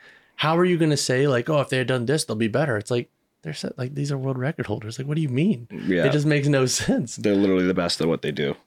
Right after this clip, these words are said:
Speaker 1: It's like, it's, it's tough though. And I, like, I get the, I get the other side of the argument where it's like, yeah, like, you wanna try to do everything right, but, like, people have to remember, like, athletes are athletes just because, like, there are so many factors that contribute to their success and the way they
Speaker 2: Mm-hmm.
Speaker 1: sequence their body,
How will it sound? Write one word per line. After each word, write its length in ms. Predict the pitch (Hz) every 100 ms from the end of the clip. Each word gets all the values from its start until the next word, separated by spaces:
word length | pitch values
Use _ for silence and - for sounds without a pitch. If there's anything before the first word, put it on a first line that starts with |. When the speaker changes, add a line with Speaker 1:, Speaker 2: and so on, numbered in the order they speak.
| _ -
Speaker 1:
It's 180 | 143 165
like, 140 | 151
it's, 180 | 165 -
it's 220 | 170 -
tough 220 | 214 214
though. 240 | 156 113 120
And 160 | 127
I, 80 | 143
like, 240 | 143 160 165
I 100 | 151
get 280 | 139 196 202
the, 140 | 165 _ 135
I 80 | 156
get 340 | 135 170 180
the 80 | 185
other 220 | 151 160
side 340 | - 113 123
of 60 | 143
the 100 | 117
argument 460 | 107 131 160 120 107
where 140 | 113
it's 120 | 113 120
like, 200 | 123 156
yeah, 180 | 180 160
like, 180 | 131
you 100 | 127 135
wanna 140 | 135
try 160 | 135 131
to 80 |
do 140 | 117 127
everything 340 | 123 120 101
right, 300 | 104 135 160 -
but, 120 | 123
like, 180 | 120 - - _ _ _
people 180 | 190 202
have 80 | 170
to 80 |
remember, 320 | 127 123 175 139
like, 240 | 110 -
athletes 600 | - 117 143 185 185 165
are 100 | 127
athletes 480 | 110 117 143 127 107
just 220 | 123 113
because, 340 | 120 - 123 113
like, 200 | 107 123
there 180 | 143 135
are 40 |
so 300 | - - 117
many 180 | 143 147
factors 580 | - 110 120 - 160 123
that 120 | 113
contribute 420 | 107 - 110 131
to 60 | 117
their 140 | 107
success 500 | - - - 104 131
and 80 | 123
the 60 | 101
way 160 | 107
they 120 | 113 101
Speaker 2:
Mm-hmm. 80 |
Speaker 1:
sequence 340 | 98 87 - -
their 100 | 131
body, 440 | 131 131 139 139